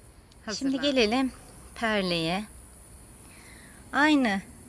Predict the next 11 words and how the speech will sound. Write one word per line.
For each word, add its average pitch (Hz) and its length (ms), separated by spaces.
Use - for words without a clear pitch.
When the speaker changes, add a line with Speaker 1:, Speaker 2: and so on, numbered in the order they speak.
Speaker 2:
yöntemi 202 540
perlemde 214 760
de 180 60
uygulayacağım. 156 760
Evet, 175 200
şu - 220
kö-, - 440
şöyle 185 320
kesim - 420
yapacağım 180 500
yerden 180 460